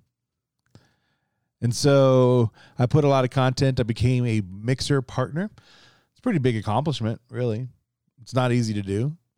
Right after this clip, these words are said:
Four point five million people streaming on that platform, and there was only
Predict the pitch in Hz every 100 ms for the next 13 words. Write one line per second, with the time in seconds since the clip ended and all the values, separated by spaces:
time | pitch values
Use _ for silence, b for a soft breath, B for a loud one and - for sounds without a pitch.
0 | _ _ _ _ _ _ _ _ _ _
1 | _ _ _ _ _ _ _ _ _ _
2 | - 139 127 127 110 123 117 123 123 120
3 | 120 113 110 117 - 117 113 104 117 113
4 | 104 113 110 110 104 104 104 104 101